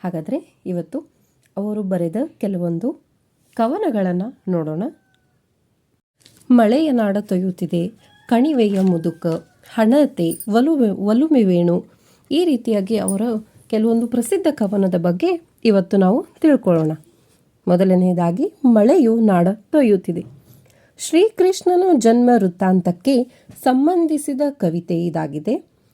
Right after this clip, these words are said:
ಶ್ರೀಕೃಷ್ಣನು ಈ ಲೋಕಕ್ಕೆ ಅವತರಿಸಿದ್ದು ಸಾಧಾರಣ ದಿನವಲ್ಲ. ಅವನ ಅವತಾರದ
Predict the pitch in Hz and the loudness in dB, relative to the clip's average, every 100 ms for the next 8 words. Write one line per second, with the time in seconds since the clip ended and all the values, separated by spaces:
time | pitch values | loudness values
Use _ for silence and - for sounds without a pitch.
0 | _ - 262 311 320 320 311 277 269 294 | _ -16 -6 -4 -2 -4 -4 -2 -2 -2
1 | 302 247 320 392 254 220 233 220 294 240 | -6 -2 0 2 0 0 -6 -4 0 0
2 | 233 _ - 190 185 185 180 185 170 170 | -2 _ -2 0 0 -2 -2 -4 -4 -2
3 | 262 - _ _ _ _ - 254 262 226 | -4 -4 _ _ _ _ -2 0 0 0
4 | 302 311 277 359 247 208 196 190 185 180 | 0 0 0 -2 -2 0 0 0 0 -2
5 | 311 - _ _ _ 240 254 277 269 - | -4 -10 _ _ _ -2 0 0 -2 -2
6 | 214 240 240 277 381 392 | -2 -2 -2 -4 -4 -4